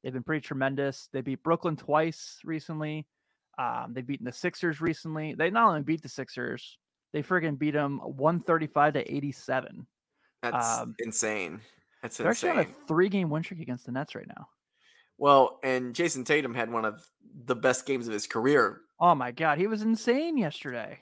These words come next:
Speaker 2: Fifty-four points, played forty-one minutes.
Speaker 1: <laughs> Yeah.
Speaker 2: fifty-four points, five rebounds, and three assists. You don't take out a guy who's, who's, who's putting
Speaker 1: Eastern
Speaker 2: up that kind of
Speaker 1: Conference Player of the
Speaker 2: production.
Speaker 1: Week.
Speaker 2: Yeah.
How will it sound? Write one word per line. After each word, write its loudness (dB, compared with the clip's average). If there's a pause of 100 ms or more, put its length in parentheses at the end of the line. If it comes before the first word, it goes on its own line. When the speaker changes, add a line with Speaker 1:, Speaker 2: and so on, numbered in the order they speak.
(120)
Speaker 2:
Fifty-four 4
points, 0
played 0
forty-one 6
minutes. -6 (540)
Speaker 1:
<laughs> -10
Yeah. 0 (460)
Speaker 2:
fifty-four 2
points, -2
five 6
rebounds, 0
and -8
three -2
assists. -6 (220)
You 2
don't 10
take 4
out 12
a 0
guy 2
who's, -10 (120)
who's, -2
who's -8
putting 0
Speaker 1:
Eastern 0
Speaker 2:
up 4
that 6
kind 6
of -2
Speaker 1:
Conference -
Player 6
of 0
the 2
Speaker 2:
production. -2
Speaker 1:
Week. 2
Speaker 2:
Yeah. 0